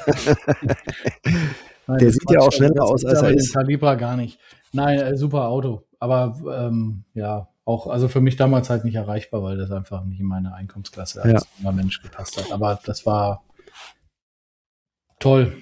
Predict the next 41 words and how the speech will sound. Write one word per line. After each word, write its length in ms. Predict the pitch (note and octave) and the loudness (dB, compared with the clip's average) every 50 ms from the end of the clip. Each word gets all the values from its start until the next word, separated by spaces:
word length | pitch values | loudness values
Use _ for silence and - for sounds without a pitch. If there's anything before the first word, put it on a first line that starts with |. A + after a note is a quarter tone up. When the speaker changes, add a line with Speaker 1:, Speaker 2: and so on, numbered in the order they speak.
| - - _ _ _ _ _ _ _ _ _ _ | -20 -20 _ _ _ _ _ _ _ _ _ _
Speaker 1:
Also 180 | - A#2+ A2 B2 | -2 0 2 4
ich 100 | A#2+ A2+ | 2 4
find 200 | - D#3+ D#3 D3+ | 4 2 2 4
den 220 | D3 C#3 B2 G2+ - - - | 4 2 2 0 -6 -4 -2
richtig 460 | A#2 A2 B2 C3 - - A#2+ G#2+ C2+ | 2 4 4 2 4 2 0 0 0
ansprechend. 640 | F#2 A2+ A#2 - - A#2 A2+ - - A2+ A2 - - _ - - - - - | -2 -4 -4 -2 0 0 0 0 -2 -8 -10 -10 -14 _ -20 -20 -20 -12 -6
Speaker 2:
Ja, 280 | B2+ B2 C3+ C3+ C#3 C3 | -2 2 2 4 2 2
tolle 320 | - C3 C3+ C#3+ C#3 C3+ | 2 2 4 4 4 4
Optik, 560 | B2+ C3 C3 - C#3 C3 B2 B2+ - - _ _ _ _ _ _ | 2 0 0 0 0 0 0 -2 -8 -18 _ _ _ _ _ _
tolle 240 | - - A#2+ A#2 A2+ | 2 2 4 4 4
Speaker 1:
Äh, 60 | A2+ | 4
Speaker 2:
Motorisierung. 880 | - B2+ C#3 B2+ A#2 A#2+ A#2 A2 A#2 A#2+ A#2 A#2 A2+ A#2 A2+ G#2+ G2 - _ _ _ _ | 2 2 2 0 -2 -2 -2 0 0 0 0 2 2 2 2 2 0 -4 _ _ _ _
Speaker 1:
und, 280 | _ A#2+ A#2+ A#2 A2 - | _ -2 -2 -2 -4 -4
und 180 | B2 A#2+ G#2+ | -4 -2 0
sowas 220 | B2 B2+ C3+ B2 G#2+ | 4 6 6 6 6
hat 140 | B2+ - - | 4 4 6
der 200 | C3+ A#2 - - | 6 6 6 6
Opel 220 | A2+ G2+ - G#2+ | 4 4 4 4
auch 160 | F2+ F#2+ F#2 | 4 4 2
nicht 220 | F#2 G2 F#2 - G2 | 2 -2 -2 0 0
mehr, 280 | G2 F#2+ F#2 F#2 - - | 0 2 2 0 -2 -2
äh, 260 | F#2 G2+ G2+ F#2 - | 0 2 2 2 0
im 100 | F#2+ G2+ | -2 -2
Programm, 360 | G2 G#2 F#2+ G2+ G2 F#2+ G2 | -2 -4 -4 -2 -4 -4 -4
gibt's 240 | G2 G2+ G#2 - - | -4 -6 -8 -6 -6
ja 80 | G#2 F#2+ | -6 -4
nicht 200 | F#2 E2+ F2+ F#2 | -4 -6 -6 -2
mehr. 120 | F#2+ A2 | 2 4
Speaker 2:
Nee, 220 | G#2+ G#2 G#2 G#2 G2 | 4 4 4 4 2
gibt's 200 | G2 F#2+ - - | 2 0 0 -2
nicht 140 | F#2+ F2+ | -2 -2
mehr. 180 | F#2 F2+ F2+ F2+ | -2 -2 -4 -4
Hm. 200 | F#2 F#2+ F#2+ F#2+ F2+ - | -6 -6 -6 -8 -8 0
Speaker 1:
Äh, 220 | - B2 B2 A#2+ A#2 | 2 4 6 6 6
dann 200 | B2 C3+ C#3 A#2+ | 6 4 4 6
Audi 280 | - C#3 D3+ E3 D3+ | 4 6 6 6 4
T 140 | C#3 - C#3 C3 | 4 4 4 4
T, 300 | - C#3+ C#3+ E3 F#3+ - | 6 4 4 4 4 2
erste 320 | - - C#3+ - - C#3+ | 0 0 0 0 0 0
Generation, 800 | C3 C3 C3 B2 B2 A#2 A#2 - - C3+ C3 C#3+ D#3 D#3 D#3 D3 - - | 0 2 2 2 2 0 0 0 0 0 2 2 0 0 -2 -6 -8 -6
äh, 400 | - C3+ C3 C3 C3 B2+ B2+ | 0 2 4 4 4 4 2